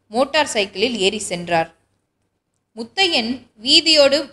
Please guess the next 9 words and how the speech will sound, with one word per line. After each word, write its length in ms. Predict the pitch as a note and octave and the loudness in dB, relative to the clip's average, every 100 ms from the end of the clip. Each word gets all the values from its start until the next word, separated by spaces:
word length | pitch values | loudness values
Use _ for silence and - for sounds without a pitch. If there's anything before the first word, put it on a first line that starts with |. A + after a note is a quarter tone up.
| _ | _
மடத்தை 360 | F#3+ A3+ - E4 | -2 -2 -2 -4
நோக்கி 280 | B3 A3 C#4+ | -2 -4 -4
வந்து 280 | G#3+ A3 A3 | -4 -4 -4
கொண்டிருந்தான். 680 | G3+ F#3 E3+ E3+ E3 E3+ _ _ _ _ _ _ | -4 -4 -4 -4 -6 -8 _ _ _ _ _ _
அவன் 280 | A3 A3+ A#3+ | -6 -2 0
உள்ளத்தில் 540 | B3 D#4 F4+ D#4+ D4 | 2 0 0 -2 -4
ஒரு 220 | A#3+ A3 A3 | 0 0 2
புறம் 320 | B3 C#4 C4 | 0 -2 -4
கொதிப்பும் 580 | G3+ B3+ - A3+ A3 | -6 -6 -6 -6 -6